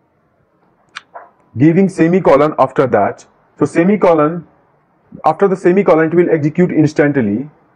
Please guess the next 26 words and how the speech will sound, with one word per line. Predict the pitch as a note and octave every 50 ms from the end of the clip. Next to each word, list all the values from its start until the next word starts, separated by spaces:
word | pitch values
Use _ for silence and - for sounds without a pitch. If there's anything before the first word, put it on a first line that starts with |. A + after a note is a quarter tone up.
| _ _
So | - C#3
it | D3 D#3+
will | E3+ F3
execute | E3+ D#3 D3 C#3+ F3+ F#3 D#3+ -
ping | - E3 F3 F#3 D#3
as | D3+ D3+ D3
well | D3+ D#3 D#3+
as | E3 E3 D#3+
the, | E3+ E3+ - - - _ _ _ -
the | C#3 C3+
second | - - D#3+ - E3+ D#3+ D#3 -
commands. | D3 A#2+ G#2 F#2 E2+ F2 F#2+ - _ _ _ _ _ _ _ _ _ _ _ _ _ _ _ _ _ _ _ _ _ _ _ _ _ _ _ _ _ _ _ _ _ _
If | F#3+ G3 - A#3
you | A#3 A3+
will | A#3+ A#3 G#3+ F3
do | D#3+ G3 A3 A3+
this, | D3+ C3+ B2 A#2+ C#3 - - _ _ _ _ _ _
like | - C3+ C3+ - _
ping | - F#3+ F#3 D3 C3+ D3+ F3 - - _ _ _ _ _ _ _ _ _ _ _ _ _ _ _ _ _ _ _ _ _ _ _ _ _ _ _ -
space | - - _ - F3+ D3 C3 C#3+ C#3+ - _ _ _
semicolon | _ - F3+ D#3+ E3+ F#3 F3 - D3+ A#2 A2 G#2+ A2 C3+ D3+ D3 - _ -
L | D3+ D#3+ D#3
S, | C#3 C3 C#3 C#3 -
it | - D#3 -
will | E3 F3 F3 E3+ D#3+ - _ _ _ _ _ _ _ _ _ _ _ _
execute | - C#3+ D3+ C#3+ D3 F#3+ G3 E3+